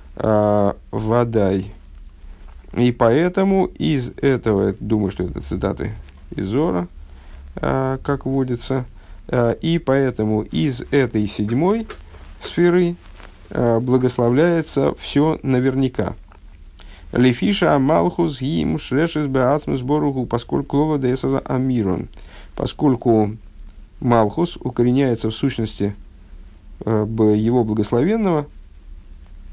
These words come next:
э, в сущности благословлена, на, вернее, так,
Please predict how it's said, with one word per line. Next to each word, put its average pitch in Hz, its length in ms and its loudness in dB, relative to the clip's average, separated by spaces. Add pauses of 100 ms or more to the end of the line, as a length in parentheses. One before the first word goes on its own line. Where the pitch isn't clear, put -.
(800)
э, 113 140 2
в 107 60 0
сущности 120 420 0
благословлена, 107 1040 0
на, 104 240 2
вернее, - 460 -4
так, - 280 -6